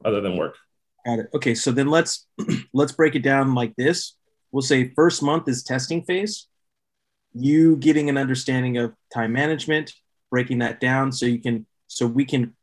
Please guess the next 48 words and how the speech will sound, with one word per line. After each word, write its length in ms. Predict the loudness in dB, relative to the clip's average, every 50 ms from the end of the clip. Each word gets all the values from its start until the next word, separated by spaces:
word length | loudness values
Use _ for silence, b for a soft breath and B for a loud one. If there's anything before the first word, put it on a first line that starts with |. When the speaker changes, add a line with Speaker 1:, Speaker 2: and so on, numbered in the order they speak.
| _ _
Speaker 2:
create 260 | 0 2 2 4 4
a 60 | 2
plan 480 | 0 -2 -4 -4 -4 -2 -2 -2 -2 -2
where 100 | -2 -2
you 200 | 0 0 0 -2
can 200 | 0 0 0 0
do 140 | 0 0 -2
both, 340 | -2 -6 -6 -6 -10 -14 -20 _ _ _ _ _ _ _
right? 260 | -2 -2 -2 -2 -6 _ _ -4
Maintain 400 | 0 0 0 0 0 -2 -2 -2
your 100 | -2 -2
coaching 540 | -2 -2 -2 -2 -2 -2 -2 -2 -4 -6 -10 _ _ _ _ _ _
career 320 | -2 2 2 4 4 4
and 120 | 2 0 0
path 400 | 0 0 0 0 -2 -4 -8 _ _ _ _ _ _ _ _ _
while 180 | -2 0 2 2
also 800 | 2 2 0 0 0 0 0 2 2 4 4 2 0 -2 -6 -12 _ _ _ _ _ _
dedicating 480 | -2 0 0 0 0 0 0 0 -2 -2
to 300 | -2 -2 0 0 -2 -2
coming 280 | -2 -4 -2 -2 0
back 360 | 0 0 0 0 -2 -4 -12 _ _ _ _ _ _ _ _ _ -4
to 280 | -2 0 2 2 2 0
the 140 | 0 -4
sport. 480 | -6 -6 -4 0 0 0 0 0 -4 _ _ _ _ _ _ _
Because 560 | -8 -4 -2 0 0 0 0 -2 -4 -6 -10 _ _ _ _ -6
if 160 | -6 0 2
you 80 | 4
don't 160 | 4 4 4 4
have 200 | 4 2 2 2
any 140 | 2 2
obligations 600 | 2 2 2 2 2 0 0 0 -2 -4 -4 -2
other 140 | -2 0 0
than 160 | 0 0 0
yourself 320 | -2 -2 -2 -4 -6 -4 -4
right 120 | -4 -4
now, 280 | -2 -2 -2 -4 -4 0
you 140 | 0 2 4
have 160 | 4 4 4
more 180 | 4 2 2 2
than 140 | 2 0 -2
enough 200 | -2 -4 -4 _
time 200 | 0 0 0 0
to 80 | 0
be 120 | 0 0 0
able 120 | 0 -2
to 100 | -4 -2
do 140 | 0 0 0
both. 320 | 2 2 2 2 0 -2